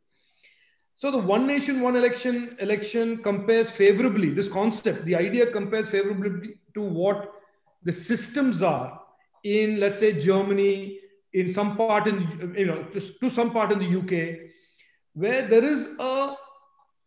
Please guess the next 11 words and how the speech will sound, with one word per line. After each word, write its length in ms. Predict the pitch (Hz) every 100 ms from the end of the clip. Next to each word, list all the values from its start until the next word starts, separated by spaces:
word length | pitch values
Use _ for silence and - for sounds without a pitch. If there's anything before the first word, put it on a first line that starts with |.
| _
sense 380 | _ 220 285 -
amongst 340 | 285 262 254 180
voters 480 | 190 202 233 233
that 160 | 233 202
you 100 | 202
send 400 | - - 233 262
legislators 880 | 214 190 226 - 226 220 226 233 226
for 260 | - 214 220
a 40 |
certain 460 | 220 196 226 208 -
period 720 | 220 214 208 202 139 -